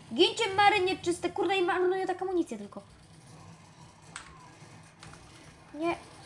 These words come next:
Nie, nie, nie, nie! Po mnie! Nie, kurna, nieźle. Sam się prawie zabiłem granatem, a ja nie miałem gdzie uciec.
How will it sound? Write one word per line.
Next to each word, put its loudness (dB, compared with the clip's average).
Nie, 6
nie, 12
nie, 12
nie! 12
Po 6
mnie! 2
Nie, -8
kurna, -6
nieźle. -4
Sam -8
się -8
prawie -8
zabiłem -6
granatem, -4
a -4
ja -4
nie -8
miałem -8
gdzie -8
uciec. -12